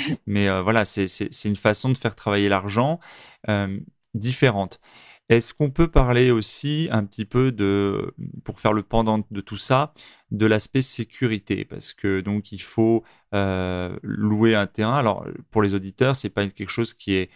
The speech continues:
Speaker 2: euh, complètement inconnu. Euh, on prend le système britannique où, euh, c'est pareil. On, on est, à, à, je prends le système londonien plus particulièrement où c'est assez fréquent,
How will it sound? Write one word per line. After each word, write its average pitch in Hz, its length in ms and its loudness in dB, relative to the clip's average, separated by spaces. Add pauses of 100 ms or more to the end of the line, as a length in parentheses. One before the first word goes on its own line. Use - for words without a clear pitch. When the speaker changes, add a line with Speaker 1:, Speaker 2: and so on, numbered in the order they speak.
(320)
Speaker 2:
euh, - 120 -14
complètement 104 420 0
inconnu. 131 760 -2
Euh, 98 340 -6
on 98 100 -6
prend 104 200 -4
le 101 40 -2
système 104 460 -4
britannique 110 800 -2
où, 104 400 -4
euh, 90 320 -6
c'est - 200 -8
pareil. 110 420 -2
On, 95 200 -8
on 98 120 -6
est, 95 80 -4
à, 101 200 -4
à, - 120 -8 (180)
je - 60 -12
prends - 140 -8
le 95 40 -8
système - 280 -4
londonien 107 640 -2
plus 104 160 -10
particulièrement 98 680 -4 (400)
où 120 60 -10
c'est 104 220 2
assez 98 200 0
fréquent, 123 640 -2